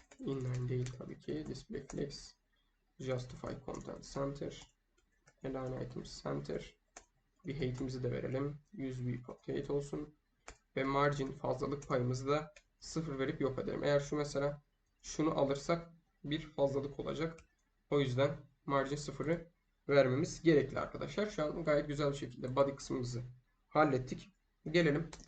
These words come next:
ana divimizin içerisine, fonda hatırlarsanız. Ve buraya bir position relative uygulayacağız. Çünkü içerisindeki bir elemanları position absolute uygulayıp konumlarını belirleyeceğiz.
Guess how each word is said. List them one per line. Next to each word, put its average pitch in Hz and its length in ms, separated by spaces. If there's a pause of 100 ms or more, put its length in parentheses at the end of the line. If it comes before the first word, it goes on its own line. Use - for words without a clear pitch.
(760)
ana 156 420
divimizin 135 380
içerisine, 156 540
fonda 143 380
hatırlarsanız. - 800 (800)
Ve 143 140
buraya 156 240
bir 165 140
position 165 420
relative 151 380
uygulayacağız. 131 520
Çünkü 160 120
içerisindeki 143 560
bir 165 240 (320)
elemanları 139 580
position 151 420
absolute - 500 (280)
uygulayıp 147 580 (200)
konumlarını 135 680 (360)
belirleyeceğiz. 127 760